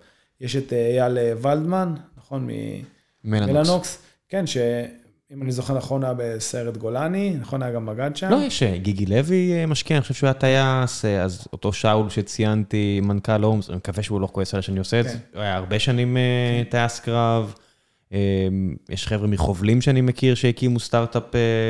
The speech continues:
Speaker 2: לא רע בכלל, שמ-, הפתעה, הפתעה, מתעסק ב-, בים.
Speaker 1: כן.
Speaker 2: אה, כן, כן, יש.
Speaker 1: אז, אז אני בטוח ש-
Speaker 2: דורון. אתה מכיר דורון? חיפשת פה דירה?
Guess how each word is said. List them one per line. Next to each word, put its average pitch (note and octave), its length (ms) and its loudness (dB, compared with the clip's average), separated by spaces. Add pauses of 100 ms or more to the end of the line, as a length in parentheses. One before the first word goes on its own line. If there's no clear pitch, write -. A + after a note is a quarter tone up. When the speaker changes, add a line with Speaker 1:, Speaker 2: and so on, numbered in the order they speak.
(500)
Speaker 2:
לא A2 240 2
רע A2+ 80 4
בכלל, A2 320 0
שמ-, - 140 -6 (300)
הפתעה, G2 320 0
הפתעה, G#2 260 0
מתעסק G2+ 460 -4
ב-, G#2 140 2 (400)
בים. A2 480 0
Speaker 1:
כן. A2+ 160 -6 (520)
Speaker 2:
אה, G#2 380 0
כן, D#3+ 160 -2
כן, D#3+ 160 0
יש. C3+ 280 -2 (340)
Speaker 1:
אז, C#3 160 0 (100)
אז C3+ 100 0
אני C#3 140 4
בטוח F#3 380 2
ש- - 80 -4 (400)
Speaker 2:
דורון. F3+ 380 2 (640)
אתה - 80 -10
מכיר D#3+ 220 -4
דורון? F#3 260 2
חיפשת C3+ 280 -2
פה F3 120 0
דירה? F3 200 0